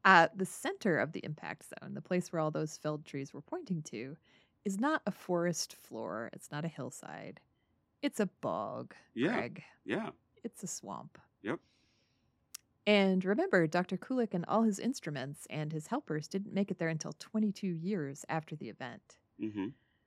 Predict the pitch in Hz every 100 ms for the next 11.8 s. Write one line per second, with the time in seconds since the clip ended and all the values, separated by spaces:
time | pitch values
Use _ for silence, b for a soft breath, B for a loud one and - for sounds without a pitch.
0 | b _ _ - 269 - 233 - 370 208
1 | - 190 302 165 135 135 - 156 151 220
2 | 214 123 85 139 165 156 156 151 - 143
3 | - 170 190 196 165 - - 175 170 151
4 | 156 143 120 - 135 247 214 85 131 -
5 | 180 170 208 202 - - - - _ _
6 | _ _ _ _ _ _ _ _ _ 156
7 | 143 147 156 156 _ - 190 220 226 135
8 | - - _ _ _ _ _ - 127 269
9 | - _ _ _ _ _ _ _ _ _
10 | 175 156 254 - _ _ _ _ - 147
11 | - - 104 98 - 107 107 92